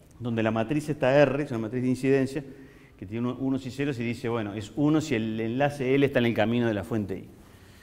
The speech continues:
Entonces, sumando todo eso, tengo una relación que me dice, bueno, cómo se propaga la, la, la transmisión a la, a, adentro de la red.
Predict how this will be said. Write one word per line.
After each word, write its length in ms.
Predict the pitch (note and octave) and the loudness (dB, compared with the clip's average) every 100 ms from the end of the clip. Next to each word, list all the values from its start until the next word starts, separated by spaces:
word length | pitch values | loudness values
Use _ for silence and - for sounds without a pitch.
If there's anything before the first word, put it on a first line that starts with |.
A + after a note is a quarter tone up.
| - - | -20 -20
Entonces, 320 | A#2 D3 C#3 | -6 -4 -4
sumando 360 | - D#3+ F3 F3 | 0 2 4 4
todo 180 | F#3 G#3+ | 4 2
eso, 180 | A#3 F#3+ | 2 -2
tengo 160 | E3 | 2
una 200 | D3+ C#3 C3+ - | 2 2 -2 -8
relación 440 | G#2+ A#2+ B2+ D#3 | 0 0 0 -4
que 120 | C3+ A#2+ | -2 -4
me 80 | |
dice, 160 | B2 B2 | -4 -2
bueno, 220 | A2+ A2 | -4 -4
cómo 180 | G#2+ C#3+ | -2 -4
se 180 | - A#2 | -2 -6
propaga 680 | - - A2+ A2 C#3 A#2 G#2 | -6 -6 -4 2 4 4 0
la, 140 | G#2+ | -4
la, 180 | G#2 G#2 | -6 -6
la 140 | G2+ G2+ | -6 -6
transmisión 400 | A2+ A#2+ - D3+ | -4 -6 -4 -6
a 100 | A#2 | -4
la, 400 | A2+ G#2+ G2+ G2 - - - - _ - _ | -2 -2 -2 -8 -14 -20 -20 -20 _ -20 _
a, 200 | G#2 G#2 | -4 0
adentro 280 | A2+ C3 A#2+ | 2 2 2
de 20 | |
la 100 | G#2 | 2
red. 140 | F2 | 0